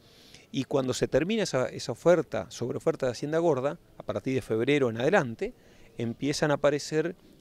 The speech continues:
este, correcciones de precio por menor oferta de hacienda estacional.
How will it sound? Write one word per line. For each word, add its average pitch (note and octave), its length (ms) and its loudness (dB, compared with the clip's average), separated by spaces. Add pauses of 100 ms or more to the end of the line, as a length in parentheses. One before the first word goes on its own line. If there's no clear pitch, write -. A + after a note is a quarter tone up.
este, A2 420 -6
correcciones A#2+ 540 4
de C#3 100 6
precio D3 420 2
por A2 180 0
menor A2+ 240 4
oferta C3 580 2
de G#2+ 140 -8
hacienda G#2+ 240 -6
estacional. F#2 420 -12